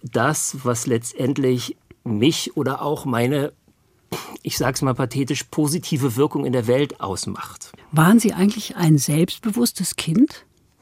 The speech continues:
Speaker 1: Nein, ich war damals noch kein selbstbewusster Junge. Ehrlich gesagt mochte ich mich gar nicht besonders. Also ich hatte viele, viele Selbstzweifel als Jugendlicher.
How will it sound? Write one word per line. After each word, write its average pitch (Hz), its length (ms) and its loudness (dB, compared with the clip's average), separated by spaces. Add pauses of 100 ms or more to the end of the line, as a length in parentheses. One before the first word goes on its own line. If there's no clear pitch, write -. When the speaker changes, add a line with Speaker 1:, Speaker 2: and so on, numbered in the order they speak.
(140)
Speaker 1:
Nein, 104 380 -2 (220)
ich - 180 -8
war 107 380 2
damals 113 480 2
noch 95 120 -4
kein 95 280 -4
selbstbewusster 92 1120 -6
Junge. 95 460 -8 (640)
Ehrlich 175 300 0
gesagt 135 540 -2 (380)
mochte 127 420 -4
ich - 120 -8
mich 95 180 -6
gar 87 180 -8
nicht 98 160 -14
besonders. 104 720 -10
Also 214 140 -2
ich - 100 -4
hatte 202 180 -2
viele, 185 300 -4
viele 131 220 -2
Selbstzweifel 127 880 0
als 113 200 -4
Jugendlicher. 117 720 -4